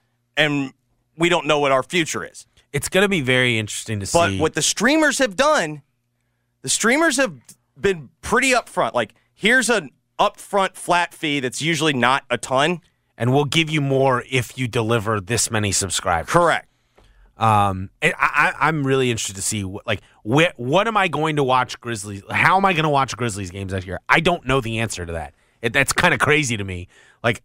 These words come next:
Speaker 2: I don't think it's gonna be the way it is now, though. I don't think we're gonna be watching Bally Sports Southeast next season.
Speaker 1: I thi-, I suspect you're correct.
Speaker 2: Like, is it, is it the Grizzlies starting their own network? I, I, I find that to also be, like, the, oth-, you know,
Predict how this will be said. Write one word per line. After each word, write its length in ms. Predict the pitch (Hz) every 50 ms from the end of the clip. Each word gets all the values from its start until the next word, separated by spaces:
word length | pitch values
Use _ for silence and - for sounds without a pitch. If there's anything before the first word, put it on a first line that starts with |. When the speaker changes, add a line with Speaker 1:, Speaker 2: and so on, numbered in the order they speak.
| _ _
Speaker 2:
I 120 | 131 135 139
don't 280 | - - 185 208 214
think 200 | - 214 196 -
it's 140 | 151 - -
gonna 180 | - 160 151 143
be 160 | 110 151 147
the 100 | 139 131
way 180 | 123 131 131
it 60 | 131 123
is 140 | 127 107
now, 180 | 110 127 123 120
though. 160 | 95 85 69 -
I 100 | - 135
don't 360 | 131 - - 156 160 175 - -
think 220 | 170 156 - -
we're 120 | 135 135
gonna 140 | 123 139 139
be 80 | 127 123
watching 420 | 123 120 120 127 - - 120 113 98
Bally 300 | 98 110 107 107 117 113
Sports 420 | - - - - 117 117 - -
Southeast 480 | - 120 104 101 101 117 104 87 - -
next 220 | 85 80 - -
season. 320 | - 78 65 - - - _ _ _ _ _ _ _ _ _ _ _ _ _ _ _ _ _ _ _ _ _ _ _ _ _ -
Speaker 1:
I 100 | 131 -
thi-, 340 | - - - - 185 175 -
I 100 | 160 180
suspect 520 | - - 139 - - - 180 160 151 -
you're 120 | 143 143 -
correct. 420 | - 117 101 82 67 - _ _ _ _ _ _
Speaker 2:
Like, 200 | 110 117 117 117
is 180 | - 135 123 131
it, 140 | 131 123 -
is 220 | - 131 120 101
it 180 | 120 113 107 - _ _ _ _ _ _ _ _ _
the 80 | - 113
Grizzlies 520 | 92 - 123 135 143 123 143 151 143 127
starting 420 | - - - 143 143 143 143 143 139
their 180 | 135 131 127
own 160 | 127 123 120 120
network? 460 | 131 147 151 180 180 180 180 - -
I, 320 | 127 143 147 135 131 127
I, 80 | 113 101
I 40 | -
find 300 | - - 151 151 151 147
that 240 | 151 165 175 175 - _ _ _ _ -
to 120 | 160 151
also 340 | 156 180 190 - - 170 143
be, 220 | 123 110 131 131
like, 300 | 127 123 123 120 - -
the, 160 | - 117 123
oth-, 160 | 131 139 - 135
you 120 | 135 135
know, 240 | 131 123 123 120